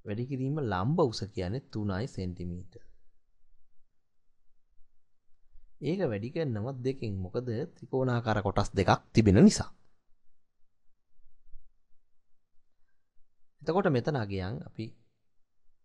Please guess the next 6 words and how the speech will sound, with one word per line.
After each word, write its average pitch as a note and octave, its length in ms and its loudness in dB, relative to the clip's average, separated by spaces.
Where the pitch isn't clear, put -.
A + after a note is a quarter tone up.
දෙකට G2+ 320 -6
දෙක F#2 200 -6
කපලා A2 340 -2
ගියාම E2+ 320 -4
එනවා F2+ 400 -6
විසි A#2 400 -6